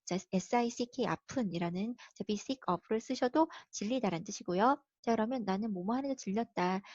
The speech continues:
자, 얘는 지금 현재의 상황에 대해서 얘기하니까 현재형을 썼습니다. 그래서 "I'm tired of hearing his excuse." hearing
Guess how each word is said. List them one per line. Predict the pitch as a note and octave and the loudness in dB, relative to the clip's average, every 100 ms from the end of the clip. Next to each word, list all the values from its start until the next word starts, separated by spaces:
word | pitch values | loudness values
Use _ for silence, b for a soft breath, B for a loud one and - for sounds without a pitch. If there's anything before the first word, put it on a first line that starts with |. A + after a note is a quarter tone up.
| B | B
자, | - F#3+ | -2 0
얘는 | F3+ G#3 C4 A#3 | 0 0 -2 -2
지금 | - F#3+ G3 | -2 -2 0
현재의 | C4+ C#4 C4+ | 0 6 6
상황에 | C4+ C4+ B3+ | 6 2 2
대해서 | A#3 G#3 | 0 0
얘기하니까 | E3 E3+ F3+ | 0 0 2
현재형을 | A3 B3 B3 B3 | 0 2 0 2
썼습니다. | B3 G#3+ F3+ D#3 - | 0 0 2 2 0
그래서 | E3+ A#3+ B3 B B | 0 2 2 B B
"I'm | - G#3+ A3+ | 0 0 4
tired | C#4+ C#4+ D4 - - | 4 6 4 2 2
of | F#3+ C4 - B B _ - | 6 4 4 B B _ 6
hearing | F4+ D4 F#3 G#3 - _ _ - | 8 8 4 -2 -14 _ _ -2
his | A3+ A#3 - | 2 2 2
excuse." | G3+ G#3 - F3 - - _ D#4 | 0 0 2 2 2 -10 _ 6
hearing | D#4+ B3 F3+ | 6 6 2